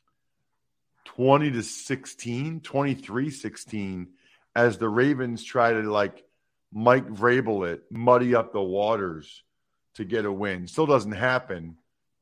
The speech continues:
but I think they're gonna be able to make it competitive for us. Let's go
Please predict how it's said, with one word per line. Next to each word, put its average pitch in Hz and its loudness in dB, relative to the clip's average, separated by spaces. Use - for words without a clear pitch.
but 113 6
I 131 2
think 170 -6
they're 185 0
gonna 165 -2
be 151 0
able 143 2
to 131 0
make 127 -4
it 113 -14
competitive 107 -2
for 85 -4
us. - -12
Let's - -16
go 190 0